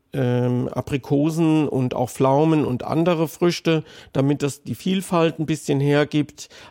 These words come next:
Aber bitte nicht die gezuckerten, sondern nur diese ganz einfachen Trockenfrüchte. Dann nehmen Sie ein scharfes Messer, schneiden die in Streifen, die können Sie sich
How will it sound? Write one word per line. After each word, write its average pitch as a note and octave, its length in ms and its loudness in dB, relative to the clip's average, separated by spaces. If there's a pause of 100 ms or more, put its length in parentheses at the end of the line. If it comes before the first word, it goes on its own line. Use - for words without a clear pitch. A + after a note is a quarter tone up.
Aber C#3+ 200 2
bitte F3 280 0
nicht E3+ 320 0
die D3 80 -4
gezuckerten, F3 760 0 (420)
sondern D3+ 480 2
nur E3+ 240 4
diese D#3 340 -2
ganz G#3 240 0
einfachen D#3+ 560 0
Trockenfrüchte. D#3+ 760 -2
Dann C#3+ 140 2
nehmen D3+ 200 2
Sie C#3+ 120 -4
ein C3+ 60 -2
scharfes C#3+ 400 -2
Messer, C3+ 320 0
schneiden C#3+ 400 0
die C3 100 -2
in A#2+ 100 -2
Streifen, C#3 500 -2
die C3 60 -2
können D3 240 0
Sie C3+ 140 -8
sich C3+ 220 -8